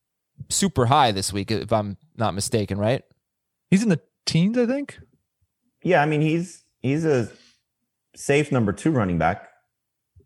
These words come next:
Speaker 3: but he's, he's obviously volume dependent, as we saw last week.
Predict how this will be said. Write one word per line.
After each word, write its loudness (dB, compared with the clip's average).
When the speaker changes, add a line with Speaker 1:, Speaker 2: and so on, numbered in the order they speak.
Speaker 3:
but 0
he's, -2
he's -2
obviously 0
volume 0
dependent, -2
as -4
we -6
saw -2
last 0
week. -8